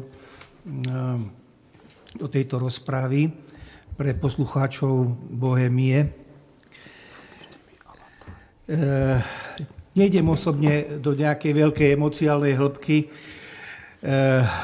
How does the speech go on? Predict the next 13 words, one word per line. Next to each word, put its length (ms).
Tomáš 340
túto 240
úlohu 300
zvládol 680
a 400
išiel 760
do, 240
do 160
podstaty, 800
mm, 880
tej 140
spolupráce 1080
a 240